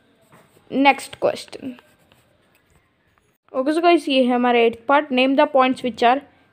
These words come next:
on the exterior of the circle। तो ए part ये वाला है, so हम ये कर लेते हैं।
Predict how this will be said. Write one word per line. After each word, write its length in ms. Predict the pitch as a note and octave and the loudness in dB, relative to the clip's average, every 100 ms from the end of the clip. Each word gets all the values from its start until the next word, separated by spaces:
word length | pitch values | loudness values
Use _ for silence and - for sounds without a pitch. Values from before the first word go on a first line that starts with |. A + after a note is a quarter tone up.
| _ | _
on 160 | A#3+ B3+ | -2 2
the 100 | C4+ - | 2 2
exterior 640 | C4 - C4 B3+ C4 D4+ D#4+ | -2 -6 -6 -2 2 2 2
of 160 | A#3+ A#3 | 0 0
the 120 | B3+ | -4
circle। 400 | - G#3+ - - | -4 -4 -4 -6
तो 200 | - A#3 - | -4 -6 -4
ए 100 | A#3+ | -4
part 240 | A#3 B3 | 0 0
ये 140 | B3+ A3+ | 0 0
वाला 220 | A#3 A3+ | 2 2
है, 220 | A#3 D#4+ - _ - _ _ _ - | 0 -2 -4 _ -20 _ _ _ -4
so 160 | B3+ A#3+ | -2 0
हम 240 | A#3+ A#3+ | -2 -2
ये 200 | A#3 A#3 | 0 0
कर 160 | A#3 A#3 | 0 -2
लेते 300 | A#3 A3+ A#3+ | -2 -2 -2
हैं। 200 | B3+ | -2